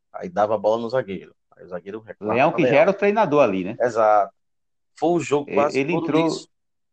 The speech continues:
Speaker 2: ele
Speaker 1: Quase
Speaker 2: entrou no
Speaker 1: todo.
Speaker 2: jogo porque o goleiro Márcio se machucou.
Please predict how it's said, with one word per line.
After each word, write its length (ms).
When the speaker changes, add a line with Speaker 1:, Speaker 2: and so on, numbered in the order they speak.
Speaker 2:
ele 120
Speaker 1:
Quase 160
Speaker 2:
entrou 160
no 40
Speaker 1:
todo. 80
Speaker 2:
jogo 140
porque 160
o 40
goleiro 300
Márcio 360
se 40
machucou. 580